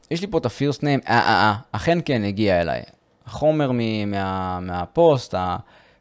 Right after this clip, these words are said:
השדה first name הגיע יפה. הלאה. רק נקודה פייל, הוא נותן לי file name, אורגינל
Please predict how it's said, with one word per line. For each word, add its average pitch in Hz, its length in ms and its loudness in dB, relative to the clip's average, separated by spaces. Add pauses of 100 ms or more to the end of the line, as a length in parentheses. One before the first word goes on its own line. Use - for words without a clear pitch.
(120)
השדה 90 800 0
first 156 360 -4
name 123 300 -2
הגיע 101 280 -2
יפה. - 220 -10 (240)
הלאה. 92 300 4 (680)
רק 180 160 6
נקודה 147 280 6
פייל, 139 340 10
הוא 117 80 6
נותן 127 280 4
לי 92 200 2 (600)
file - 20 10
name, 117 520 8 (1600)
אורגינל 139 680 6